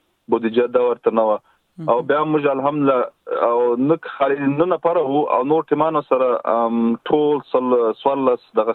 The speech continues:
Speaker 1: څوارلس نفره وو، فیزیوګان وو، کوچونه وو، او پیسې هم، دغه د،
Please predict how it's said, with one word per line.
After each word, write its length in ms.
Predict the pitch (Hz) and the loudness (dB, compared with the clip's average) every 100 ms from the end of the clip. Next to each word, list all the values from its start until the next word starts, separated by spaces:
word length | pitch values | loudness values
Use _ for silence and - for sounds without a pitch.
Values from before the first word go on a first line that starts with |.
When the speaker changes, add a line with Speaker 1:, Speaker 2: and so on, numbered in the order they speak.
| - | -2
Speaker 1:
څوارلس 320 | 131 123 - | 0 0 -2
نفره 280 | 110 123 123 | -2 0 -2
وو، 120 | 110 117 | -2 0
فیزیوګان 500 | 110 110 120 120 120 | 0 2 0 0 0
وو، 140 | 113 | -2
کوچونه 480 | - 107 - 120 117 | 0 -2 0 0 2
وو، 240 | 113 113 110 - - _ _ - | 2 0 -2 -6 -20 _ _ -2
او 260 | 107 110 | 0 0
پیسې 320 | 110 117 110 135 | 0 -2 0 0
هم، 260 | 131 117 - | 2 -2 -4
دغه 320 | - 82 104 110 | -2 0 2 0
د، 180 | 110 | 0